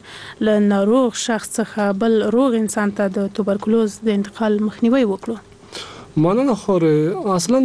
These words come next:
Speaker 2: موږ وایو چې توبرکلوز خطرناکه ناروغي ده. دا صحیح ده.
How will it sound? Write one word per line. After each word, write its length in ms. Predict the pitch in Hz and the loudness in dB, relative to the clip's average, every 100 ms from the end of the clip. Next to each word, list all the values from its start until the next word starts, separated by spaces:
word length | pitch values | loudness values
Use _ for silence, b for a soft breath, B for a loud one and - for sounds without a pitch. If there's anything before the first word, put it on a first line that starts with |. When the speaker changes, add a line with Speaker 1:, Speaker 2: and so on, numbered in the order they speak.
| 247 | 4
Speaker 2:
موږ 120 | 254 | 4
وایو 180 | 240 254 | 4 2
چې 80 | 214 | 0
توبرکلوز 440 | 196 185 185 226 | 0 2 2 0
خطرناکه 500 | 202 190 175 214 208 | -2 0 2 2 2
ناروغي 420 | 175 160 156 165 | 2 2 2 2
ده. 180 | 143 131 123 - - - | 2 -4 -6 -14 -14 -4
دا 160 | 156 233 | 0 0
صحیح 280 | - 262 | 2 2
ده. 220 | 214 135 | 2 0